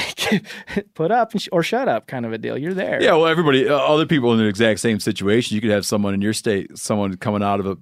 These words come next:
Speaker 2: maybe has a background in urban development, and they're weighing in on ag issues.
Speaker 1: Yeah.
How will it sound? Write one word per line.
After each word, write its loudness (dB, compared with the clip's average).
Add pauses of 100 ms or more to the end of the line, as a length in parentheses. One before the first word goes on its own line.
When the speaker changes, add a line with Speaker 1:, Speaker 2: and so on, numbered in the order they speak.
Speaker 2:
maybe 0
has 2
a -4
background -4
in -6
urban -4
development, -4 (720)
and 2
they're 4
weighing 2
in 0
on 0
ag 2
issues. -12
Speaker 1:
Yeah. -4